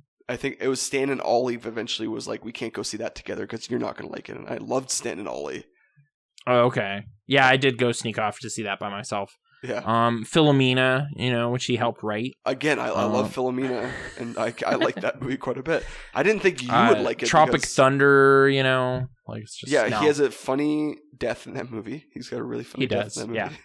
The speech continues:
Speaker 2: I think
Speaker 1: Uh,
Speaker 2: that was just around the time I was kind of looking for stuff with him.
Speaker 1: He,
Speaker 2: Uh,
Speaker 1: for audience's sake, he's the Hamlet two guy, and
Speaker 2: Uh,
Speaker 1: the
Speaker 2: yeah,
Speaker 1: Ponzi scheme
Speaker 2: that's
Speaker 1: dude and the other guys.
Speaker 2: He was in The Other Guys briefly, yeah. Not enough.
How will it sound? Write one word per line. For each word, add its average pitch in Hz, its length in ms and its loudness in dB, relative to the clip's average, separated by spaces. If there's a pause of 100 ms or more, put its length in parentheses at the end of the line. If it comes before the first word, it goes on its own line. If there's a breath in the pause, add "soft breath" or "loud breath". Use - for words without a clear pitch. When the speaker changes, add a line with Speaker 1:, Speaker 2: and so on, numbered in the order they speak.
(640 soft breath)
Speaker 2:
I 151 100 2
think 214 160 2
Speaker 1:
Uh, - 20 -2
Speaker 2:
that 202 140 8
was 160 120 6
just 151 160 -2
around 135 300 6
the 117 80 2
time 113 320 2
I 107 80 2
was 107 180 0
kind 110 180 0
of 101 180 -2
looking 107 300 -4
for - 140 -10
stuff - 300 -8
with 98 100 -10
him. 98 240 -12 (460 soft breath)
Speaker 1:
He, - 60 -8
Speaker 2:
Uh, 98 240 0
Speaker 1:
for 101 220 2
audience's 190 460 -2
sake, 147 240 -4
he's 139 240 -8
the 123 80 -6
Hamlet 151 500 -4
two 147 240 -6
guy, 143 320 -4 (640 soft breath)
and 131 800 -4 (100)
Speaker 2:
Uh, 123 380 2
Speaker 1:
the 135 160 0
Speaker 2:
yeah, 143 280 8
Speaker 1:
Ponzi 151 160 -2
scheme 160 220 -2
Speaker 2:
that's 147 120 -4
Speaker 1:
dude 143 220 0
and 139 140 -2
the 135 80 -2
other 120 200 -2
guys. 107 480 -8 (960)
Speaker 2:
He 123 120 -2
was 127 260 6
in 131 120 2
The 123 100 2
Other 113 180 2
Guys 101 300 -4
briefly, 98 420 -10
yeah. 95 240 -6
Not 139 240 4
enough. 190 480 2